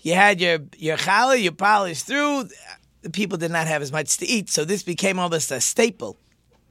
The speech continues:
So how are you creating a market, unless you're just looking for people like me, um, how are you teaching people this is something they want in salads, or I don't know what they put it in?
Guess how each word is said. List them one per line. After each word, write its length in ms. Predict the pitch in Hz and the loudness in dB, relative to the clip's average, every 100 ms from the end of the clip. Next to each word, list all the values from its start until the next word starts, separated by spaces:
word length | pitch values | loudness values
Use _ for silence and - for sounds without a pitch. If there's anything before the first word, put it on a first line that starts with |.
| _ _ - - - - | _ _ -20 -20 -20 -14
So 360 | - - 185 190 | -4 2 4 4
how 440 | 170 190 240 294 | 0 -2 2 4
are 80 | 277 | 4
you 300 | 202 220 262 | 4 -2 -2
creating 760 | - 220 202 208 233 220 208 | -2 -2 0 2 2 2 0
a 80 | 180 | 0
market, 640 | 175 185 208 214 147 151 - | 0 0 0 0 -2 -4 -6
unless 320 | 160 175 - | -2 0 0
you're 100 | 170 | -4
just 240 | 156 175 - | -4 -2 -2
looking 220 | 165 160 | -4 -6
for 100 | 143 | -4
people 240 | 165 165 | -4 -4
like 180 | 143 123 | -4 -4
me, 280 | 185 156 123 - - - - | -4 -4 -6 -12 -20 -8 0
um, 200 | 151 160 | 0 0
how 340 | 165 208 277 | -2 2 4
are 100 | 262 | 4
you 180 | 233 247 | 2 0
teaching 520 | - 269 233 226 196 | 0 -2 0 -4 -4
people 340 | 208 202 202 | -4 -2 -2
this 240 | 180 220 - | 0 0 0
is 120 | 208 | 2
something 340 | 233 202 214 | 0 2 0
they 140 | 208 202 | 2 2
want 400 | 196 196 190 190 | 4 6 4 2
in 120 | 190 | -2
salads, 760 | - 190 180 196 202 196 190 180 | 0 4 6 4 2 0 0 0
or 120 | 185 | 2
I 80 | 190 | 2
don't 120 | 214 | 2
know 80 | 247 | 2
what 100 | 294 | 0
they 100 | 185 | -2
put 220 | 131 151 | -4 -4
it 80 | 139 | -4
in? 220 | 123 107 | -6 -10